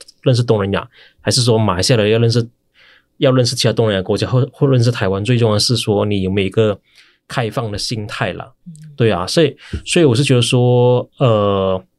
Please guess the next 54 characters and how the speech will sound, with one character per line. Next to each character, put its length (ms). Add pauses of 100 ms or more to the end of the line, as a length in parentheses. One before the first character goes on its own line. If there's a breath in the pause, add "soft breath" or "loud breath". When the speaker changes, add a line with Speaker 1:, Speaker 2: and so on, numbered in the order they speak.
(160)
Speaker 1:
我 100
再 80
举 140
一 20
个 120
例 160
子 200
好 200
了， 120
因 140
为 100
像， 240 (400 soft breath)
呃， 480 (120)
这 100
几 160
年 220
因 80
为 120
我， 160
我 120
有 160
写 200
书 140
的 40
关 160
系 140
嘛， 120
那 160
我 100
自 100
己， 80
所 80
以 40
我， 120
我， 220
所 160
以 20
我 60
是 100
蛮 200
关 180
注 140
说 180
台 160
湾 220
的 180
那 160
个 340 (280 soft breath)
出 180
版 240
界 160
的 80
情 300
况。 260